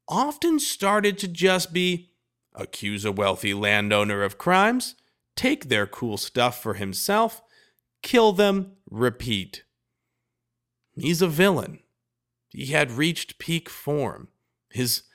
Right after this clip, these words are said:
final stage of evolution, may I say.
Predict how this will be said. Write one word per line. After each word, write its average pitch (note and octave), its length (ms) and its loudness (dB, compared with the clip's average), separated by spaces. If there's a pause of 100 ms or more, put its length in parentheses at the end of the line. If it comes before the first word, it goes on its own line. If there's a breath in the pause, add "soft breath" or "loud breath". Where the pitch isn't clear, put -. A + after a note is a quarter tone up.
(420 soft breath)
final D3 500 0
stage B2+ 580 -2
of G2+ 180 -6 (240 loud breath)
evolution, A#2+ 840 0 (420)
may G2+ 160 -2
I - 120 -6
say. - 460 -10